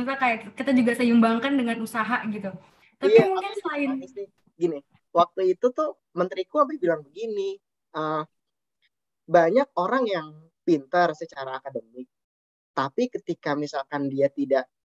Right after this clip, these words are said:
Speaker 2: kepintarannya itu tidak dilekatkan oleh yang maha pemberi, itu dia akan sirna begitu aja gitu. Karena kesuksesan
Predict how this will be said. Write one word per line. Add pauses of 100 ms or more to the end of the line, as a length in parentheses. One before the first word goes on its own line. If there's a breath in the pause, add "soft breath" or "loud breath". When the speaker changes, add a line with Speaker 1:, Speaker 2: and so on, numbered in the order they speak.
(140)
Speaker 2:
kepintarannya
itu
tidak (100)
dilekatkan
oleh (240)
yang
maha
pemberi, (480 soft breath)
itu
dia (160)
akan
sirna
begitu
aja
gitu.
Karena
kesuksesan